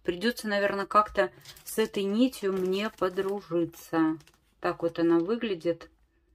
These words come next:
Я не смогла ее у Клары закрепить. Каким образом вообще ее пришивать? Может быть, до того, как собирать инсталляцию, нужно было сделать усы?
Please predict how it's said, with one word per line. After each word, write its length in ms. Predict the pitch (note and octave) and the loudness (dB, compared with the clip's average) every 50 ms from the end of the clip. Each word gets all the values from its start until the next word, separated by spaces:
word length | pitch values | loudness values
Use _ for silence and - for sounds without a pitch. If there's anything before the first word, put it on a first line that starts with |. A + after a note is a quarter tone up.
| _ _ _ _ _ _ _ _ _ _ _ _ - | _ _ _ _ _ _ _ _ _ _ _ _ 0
Я 140 | G#3 A#3 B3+ | 4 6 6
не 120 | C4+ C4+ | 6 6
смогла 420 | B3+ - B3+ A#3 A#3 G#3+ A#3 A#3 A#3+ | 6 4 4 4 4 4 4 4 4
ее 200 | A#3 G#3+ G#3 G3 | 2 0 0 -2
у 20 | |
Клары 380 | - - G#3+ G#3+ G#3 G3+ F#3+ F#3 | -2 0 2 2 2 2 0 -4
закрепить. 720 | D#3+ F3+ - - - A3 A#3 - - G3 E3+ D3+ - - - _ | -6 -8 -8 -6 -6 -6 -6 -6 -2 -2 -2 -2 -2 -6 -8 _
Каким 340 | - G3 G3 - C4 A#3+ A#3 | 0 0 2 4 4 4 6
образом 440 | A3+ G#3 F#3 F#3 F3 E3 F3 F3 E3 | 4 2 0 -2 2 4 4 4 4
вообще 460 | F3+ F3 F3 - - F3 E3+ E3+ E3+ | 4 2 0 0 0 0 2 2 2
ее 160 | D#3+ E3 E3 | 2 0 -2
пришивать? 640 | E3 - E3 E3 - - F#3 E3+ E3+ D#3+ D3+ - | -2 -4 -6 -6 -2 0 0 2 2 0 0 2
Может 300 | E3 D#3+ F#3 F#3+ F#3+ F#3+ | 2 2 2 2 -2 -4
быть, 240 | F3+ F#3+ G#3 F3+ E3+ | -4 -2 -2 -2 0
до 160 | F3+ G#3 A3 | 0 0 0
того, 280 | A3 - G#3 G3 G3 G3+ | 4 4 4 4 4 0
как 200 | - - - - | -4 -6 -8 -8
собирать 440 | - - F3+ G3 G3+ G3+ G3 G3 - | -10 -6 0 4 4 4 4 2 0
инсталляцию, 720 | F#3+ E3 - - F#3+ F#3+ G3 F#3+ F#3 F#3 - F#3 F3+ F3+ | -6 -6 -2 0 2 4 4 2 2 0 -2 -2 0 0
нужно 240 | F3+ F3 D3+ F#3 F3+ | 0 0 0 -2 -2
было 240 | E3+ F3 F3 E3 | -2 -2 -2 -4
сделать 480 | D#3+ D3+ D#3+ E3 F#3 F3+ E3 D#3+ - - | -6 -8 -6 -2 -2 -2 -2 -4 -6 -6
усы? 500 | F3+ F3+ - - - B3 C#4+ D#4+ E4 E4 | -6 -6 -6 0 2 6 6 6 6 4